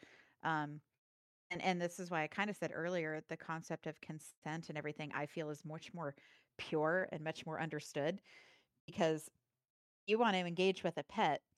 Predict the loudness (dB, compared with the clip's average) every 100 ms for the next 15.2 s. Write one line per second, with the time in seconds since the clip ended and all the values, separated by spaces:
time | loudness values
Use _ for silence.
0 | _ _ _ _ -4 0 0 0 0 0
1 | -2 -4 -2 -2 -2 -6 -2 -2 -2 -4
2 | -4 -4 -8 -6 -4 -4 -4 -2 -2 0
3 | -2 -2 -6 -8 -8 -4 -6 -6 -10 -6
4 | -6 -6 -6 -4 -4 -8 -20 -20 _ -2
5 | 0 2 2 2 0 -2 -2 0 0 -2
6 | -8 -6 -6 -8 -14 -20 _ 4 4 4
7 | 0 0 -4 0 0 0 -2 -4 -4 -4
8 | -8 -8 -8 -6 -4 -4 -6 -4 -4 -4
9 | -8 -6 -6 -6 -4 -4 -4 -8 -8 -8
10 | -8 -6 -6 -6 -8 -4 0 0 0 -8
11 | -18 -4 -2 -2 -2 -2 -2 -4 -4 0
12 | -2 -2 -4 -2 -2 -4 -6 -2 0 0
13 | -2 -4 -6 -8 _ _ _ _ _ _
14 | _ -8 -2 0 2 2 2 2 -2 -4
15 | -8 -12